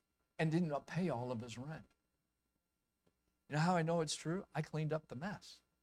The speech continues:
in a rental house. Not my rental house, but I cleaned it up. And I want to go around and give their testimony and tell how great God's been. You know what? It's like you need to make some things right. Come on.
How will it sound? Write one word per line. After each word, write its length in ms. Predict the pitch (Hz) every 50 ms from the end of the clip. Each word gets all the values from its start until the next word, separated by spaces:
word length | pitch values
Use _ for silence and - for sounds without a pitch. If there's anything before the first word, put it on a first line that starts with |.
| _ _ _ _ _ _ _ _ _ _ _ _ _ _ _ _ _ _ _ _ _ _ _ _ -
in 80 | 135 131
a 40 | 120
rental 280 | 120 151 180 180 147
house. 340 | 131 123 104 90 - - - - -
Not 140 | 127 123 -
my 120 | 120 151 240
rental 280 | 247 185 151 135 127 110
house, 280 | 113 120 139 160 -
but 140 | - - 107
I 60 | 113
cleaned 300 | 135 - - 139 135 120
it 100 | 127 139
up. 160 | 160 175 160 - _ _ _ _ _ _ _ _ _ _ _ _ _ _ _ _ _ _ _ _ _ _ -
And 100 | 180 185
I 20 |
want 120 | 202 240
to 40 | 240
go 100 | 247 269
around 260 | 254 240 262 294 311
and 80 | 269 202
give 140 | 254 269 220
their 120 | 220 208
testimony 680 | 202 - 214 277 311 302 - 320 302 277 262 233 202 175
and 100 | 160 156
tell 220 | 165 262 294 302 285
how 260 | 247 240 277 330 330
great 300 | 240 226 294 320 311 -
God's 280 | 302 285 285 285 233
been. 340 | - - - 311 311 277 233
You 80 | 226 240
know 160 | 254 277 269
what? 300 | 269 175 160 165 165 - _ _ _ - - - _ _ _ _ _
It's 100 | - -
like 160 | 185 190 185 185 -
you 80 | 202 202
need 200 | 240 247 226 202
to 60 | 202
make 220 | 190 233 254 226
some 220 | - - 208 196 190
things 280 | 254 247 240 220 190
right. 480 | 185 220 254 294 311 294 262 220 - - - - - - _ _ _ _ _ _ _ _ _ _ _ _ _ _ _ _ _ _ _ _ _ _ _ _ _ _ _ _ _ _ _ _ _ _ _ _ _ _ _ _ -
Come 140 | 135 180
on. 240 | 247 240 233 226 202